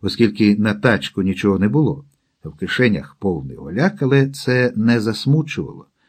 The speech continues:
бо поруч, у нашому п'яному базіканні, завжди був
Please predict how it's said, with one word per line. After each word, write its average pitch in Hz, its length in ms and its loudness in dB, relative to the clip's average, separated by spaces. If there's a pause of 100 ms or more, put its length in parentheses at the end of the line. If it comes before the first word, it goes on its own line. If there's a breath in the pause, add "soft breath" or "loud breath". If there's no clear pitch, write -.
(160)
бо - 140 -12
поруч, 156 720 2 (140)
у - 120 -18
нашому 104 680 2
п'яному 92 460 -6
базіканні, 147 840 0 (600 loud breath)
завжди 120 320 -2
був 123 340 2